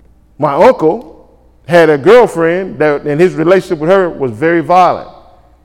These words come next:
Alcohol, and I, I imagine some drugs involved. But, uh,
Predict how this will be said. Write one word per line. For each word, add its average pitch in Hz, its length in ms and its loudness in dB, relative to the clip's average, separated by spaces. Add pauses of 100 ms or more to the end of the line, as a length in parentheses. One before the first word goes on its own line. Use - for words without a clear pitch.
(160)
Alcohol, 175 720 4
and 135 120 -2
I, 135 100 -4 (340)
I 131 160 -2 (360)
imagine 139 400 -4
some 127 140 -10
drugs 156 320 0
involved. 135 640 -2 (1500)
But, 151 340 0
uh, 135 380 0